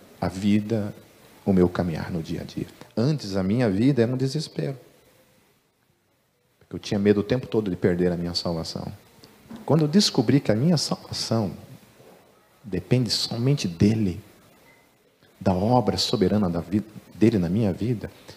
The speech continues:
aí alguém questionava, "Mas, Pipe, como é que você sabe que vão ser um eleito?" Eu falei, "Porque eu creio em Cristo."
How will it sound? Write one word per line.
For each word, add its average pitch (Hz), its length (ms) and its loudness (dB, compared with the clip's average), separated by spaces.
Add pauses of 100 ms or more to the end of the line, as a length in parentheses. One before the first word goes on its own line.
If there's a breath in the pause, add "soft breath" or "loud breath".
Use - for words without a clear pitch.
(240 loud breath)
aí 113 140 0
alguém 135 220 2
questionava, 147 360 -2
"Mas, 160 120 0
Pipe, 226 280 2
como 220 140 -2
é - 20 -4
que - 80 -6
você 214 220 2
sabe 202 280 -2
que 175 120 -6
vão 165 160 -2
ser - 160 -4
um 175 80 2
eleito?" 156 420 2
Eu - 40 -20
falei, 127 100 -2
"Porque - 240 0
eu 165 40 4
creio 180 320 0
em 165 80 0
Cristo." 156 720 -2